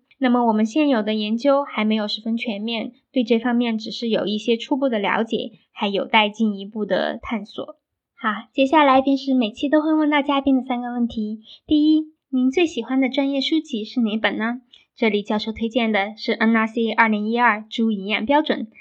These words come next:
这本书已经非常多人推荐过了啊。第二本名字叫做《Comparative Nutrition of Fowl and Swine: The Gastrointestinal System》。没有找到中文翻译，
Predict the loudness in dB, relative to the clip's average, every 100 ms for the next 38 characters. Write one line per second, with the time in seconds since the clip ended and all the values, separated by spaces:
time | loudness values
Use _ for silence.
0 | -20 -2 -2 0 -2 -2 -2 -2 -2 0
1 | 2 2 2 2 2 -2 -2 -2 0 -2
2 | 0 0 0 -4 -8 -18 _ _ _ 4
3 | 6 6 2 0 0 0 0 0 0 -2
4 | -2 -4 0 0 0 -2 0 -2 -2 -4
5 | -4 -6 -8 -8 -10 _ 0 2 2 0
6 | -4 -4 -4 -6 -8 -6 -8 -10 _ _
7 | -4 2 2 0 -2 -2 -2 -4 -6 -10
8 | -6 -4 -4 -6 -14 -14 -12 -10 -10 _
9 | -20 -20 -20 -14 -2 2 4 4 2 2
10 | 2 2 2 0 0 -2 -4 -8